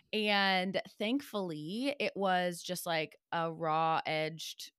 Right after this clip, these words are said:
um, or raw hem rather, um, denim underneath, and they had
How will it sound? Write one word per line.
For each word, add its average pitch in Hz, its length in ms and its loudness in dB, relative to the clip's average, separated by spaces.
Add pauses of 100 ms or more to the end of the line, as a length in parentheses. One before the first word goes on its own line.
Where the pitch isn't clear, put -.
um, 156 320 -8
or 175 140 2
raw 165 240 4
hem 151 340 -4
rather, 139 460 -2 (420)
um, 107 520 -6 (140)
denim 185 440 0
underneath, 180 560 -2
and 180 120 -2
they 175 100 0
had 170 380 0